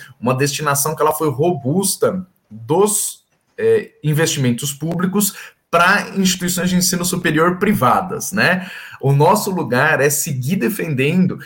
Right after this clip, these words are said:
que o investimento, é, da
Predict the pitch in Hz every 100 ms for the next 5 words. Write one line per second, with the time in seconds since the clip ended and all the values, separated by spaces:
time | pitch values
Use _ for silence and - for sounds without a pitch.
0 | - - 190 202 180 180 156 139 127 113
1 | 104 92 - _ - 104 101 98 98 98
2 | 98 - 113 113 139 139 127 120 113 107
3 | 98 92 -